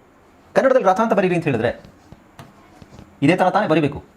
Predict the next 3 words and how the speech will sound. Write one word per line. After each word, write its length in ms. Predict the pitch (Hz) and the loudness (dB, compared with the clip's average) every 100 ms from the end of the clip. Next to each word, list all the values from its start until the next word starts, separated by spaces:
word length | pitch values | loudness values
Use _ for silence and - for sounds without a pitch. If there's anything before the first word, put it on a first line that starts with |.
| _ _ _ _ _ _ _ _ _ _ _ _ _ _ _ - - - | _ _ _ _ _ _ _ _ _ _ _ _ _ _ _ -20 -8 -4
ಆದ್ರೆ 140 | 131 | -2
ನಾವು 120 | 139 | 0
ಹೇಳೋದೇನು? 460 | 147 240 214 180 - | 0 0 0 -2 -6